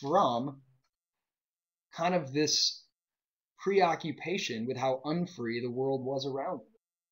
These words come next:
me. And that was a really challenging thing, uh, and something that I, I'm, I'm still, you know, dealing with every day. Um,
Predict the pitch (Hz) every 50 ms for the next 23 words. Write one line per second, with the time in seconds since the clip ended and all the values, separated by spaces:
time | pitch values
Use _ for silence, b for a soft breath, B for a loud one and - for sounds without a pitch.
0 | _ _ _ _ _ _ _ _ 156 156 156 151 147 143 147 139 143 - - -
1 | _ _ _ _ _ _ _ _ _ _ _ _ _ _ _ _ _ 175 208 -
2 | 254 226 226 202 160 151 165 170 170 175 180 175 170 170 170 - _ _ - -
3 | 151 139 139 147 151 151 147 135 147 143 143 139 139 - 226 220 139 117 113 -
4 | - _ - 139 135 135 135 151 160 160 - 233 226 226 233 220 233 226 226 226
5 | 226 208 208 220 226 - 214 208 208 - - 214 208 196 190 196 190 190 190 151
6 | 147 151 135 170 180 180 175 170 156 160 165 143 151 151 139 135 - 190 202 156
7 | 101 104 107 107 - _ _ _ - 131 131 127 127 123 117 113